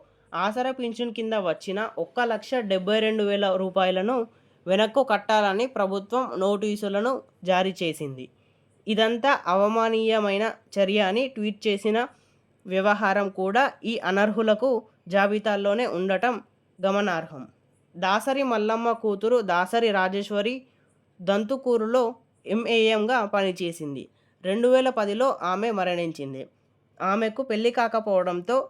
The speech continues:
డిపెండెంట్గా ఉన్న తల్లి దాసరి మల్లమ్మకు ఇరవై నాలుగు వేల డెబ్బై మూడు రూపాయలు ఫ్యామిలీ పెన్షన్గా ప్రభుత్వం చెల్లిస్తుంది. ఆమెకు మరోవైపు అప్పన్నులకు అందే ఆసరా పెన్షన్ కూడా అందుతున్నట్టు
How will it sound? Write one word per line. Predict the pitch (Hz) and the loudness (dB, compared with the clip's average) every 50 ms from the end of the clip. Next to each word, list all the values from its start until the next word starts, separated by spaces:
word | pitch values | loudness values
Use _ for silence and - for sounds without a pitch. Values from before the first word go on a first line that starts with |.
| _ _ _ - 180 | _ _ _ -10 -4
డిపెండెంట్గా | 170 196 202 202 226 226 226 233 233 233 226 208 240 233 | -2 -2 2 2 2 2 2 2 0 0 0 2 2 2
ఉన్న | 214 190 190 190 185 | 2 2 2 0 0
తల్లి | 185 - 165 160 170 185 208 254 294 - _ _ _ _ - | -2 -2 -2 -2 0 0 0 0 -2 -4 _ _ _ _ -6
దాసరి | 170 185 185 190 208 220 240 240 254 | -2 0 2 2 2 0 0 2 2
మల్లమ్మకు | 233 220 202 196 202 208 202 202 202 202 202 247 262 240 220 - _ _ _ _ _ - - | 0 0 0 0 0 0 0 0 0 0 4 4 4 4 4 0 _ _ _ _ _ -6 -2
ఇరవై | 185 202 214 226 233 | 0 2 4 4 4
నాలుగు | 240 240 226 220 220 214 | 4 4 4 4 4 2
వేల | 208 208 226 240 247 | 2 2 2 2 0
డెబ్బై | 220 196 202 196 185 202 208 | 2 2 2 2 2 0 0
మూడు | 208 208 202 202 202 214 214 - - _ _ _ _ - 190 | 0 0 0 0 2 0 0 -2 -4 _ _ _ _ -8 -6
రూపాయలు | 190 190 196 208 196 196 190 196 226 254 294 285 - - - | -4 0 2 2 2 2 2 0 2 0 0 -2 -4 -12 -14
ఫ్యామిలీ | - - 214 196 190 196 208 214 220 | -6 -4 -2 0 0 0 0 -2 -2
పెన్షన్గా | 220 214 202 190 190 208 196 190 202 233 262 | -2 -2 -4 -4 -2 -4 -4 -2 0 0 0
ప్రభుత్వం | 254 247 208 190 190 190 185 190 - 240 254 | 0 0 0 0 0 -2 -4 -4 -4 -4 -4
చెల్లిస్తుంది. | 254 254 226 196 196 185 180 180 - - 170 156 143 131 123 120 _ _ _ _ _ _ _ _ _ _ _ _ - - - - | -2 0 0 0 0 -2 -2 -4 -6 -8 -8 -8 -8 -8 -12 -14 _ _ _ _ _ _ _ _ _ _ _ _ -20 -10 -2 2
ఆమెకు | 143 170 190 220 233 233 233 233 277 | 4 6 6 8 8 6 6 6 6
మరోవైపు | 269 226 185 185 196 226 240 247 240 214 185 185 - 254 277 262 - - - - | 6 6 6 6 8 8 8 8 8 6 4 2 2 2 2 2 2 0 -2 -2
అప్పన్నులకు | 160 - - - 233 226 226 226 226 226 226 220 214 254 240 - - | -2 -2 0 2 2 2 4 4 2 2 2 0 2 0 0 0 0
అందే | 175 175 180 196 208 - - - | 0 0 2 2 2 0 0 -2
ఆసరా | 143 165 175 185 - 220 214 226 | 0 2 2 2 2 2 2 2
పెన్షన్ | 220 214 202 190 196 196 196 185 170 | 2 2 0 -2 0 -2 -2 -4 -2
కూడా | - 170 165 165 180 214 220 - | 0 0 0 2 2 0 0 0
అందుతున్నట్టు | 165 170 175 180 180 175 185 180 175 170 160 156 - - | 0 -2 0 -2 -2 -2 -2 -2 0 0 -2 -2 2 4